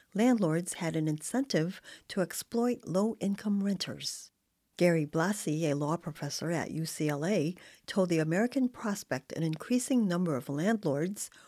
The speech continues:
want to cleanse rent-controlled apartments via harassment or eviction, then dramatically increase rents and their profit.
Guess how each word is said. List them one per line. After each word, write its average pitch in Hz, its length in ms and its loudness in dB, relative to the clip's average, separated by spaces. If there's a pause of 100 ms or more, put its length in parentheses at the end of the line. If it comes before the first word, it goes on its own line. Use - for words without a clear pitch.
(140)
want 196 220 2
to - 120 -6
cleanse 156 680 -2
rent-controlled 175 760 0
apartments - 680 -2 (400)
via 185 220 2
harassment 165 680 -2
or 180 140 2
eviction, - 600 -2 (380)
then 240 200 6
dramatically 208 680 2
increase 156 540 -2
rents 180 400 0 (120)
and 190 280 0
their 139 100 -6
profit. - 680 -10